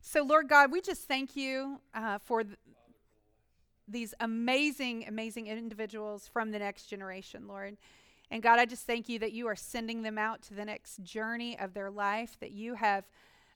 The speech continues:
um, raised them up. You are continuing to raise them up, God, to be radical, passionate, and aggressive lovers of you and other people. Lord, we just want to pray protection over them. We just want to honor them and bless them.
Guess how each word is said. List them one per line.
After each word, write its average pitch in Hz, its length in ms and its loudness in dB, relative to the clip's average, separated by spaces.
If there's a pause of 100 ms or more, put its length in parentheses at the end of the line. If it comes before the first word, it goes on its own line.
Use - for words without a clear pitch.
um, 214 280 -4
raised 233 420 2
them 247 140 -2
up. 247 200 4
You 233 120 -2
are 220 80 0
continuing 254 760 -2
to 226 100 -10
raise 202 320 -4
them 196 160 -8
up, - 160 -12
God, 196 320 -6
to - 80 -18
be 202 160 -12
radical, 202 400 -2
passionate, 202 520 -8
and 202 80 -12
aggressive 196 580 -8 (340)
lovers 202 360 -4
of 196 120 -10
you 196 400 -8
and 202 240 -10
other 202 200 -10
people. 208 480 -12 (640)
Lord, 233 440 2
we 226 260 -6
just 247 240 -8
want 233 220 -8 (100)
to 214 220 -8
pray 226 340 -4
protection 226 680 -6
over 220 200 -8
them. 208 360 -8
We 208 80 -12
just 202 200 -16
want 202 160 -14
to 202 100 -8 (160)
honor 233 280 -2
them 214 300 -4
and 196 160 -8
bless 240 460 0
them. 233 460 -2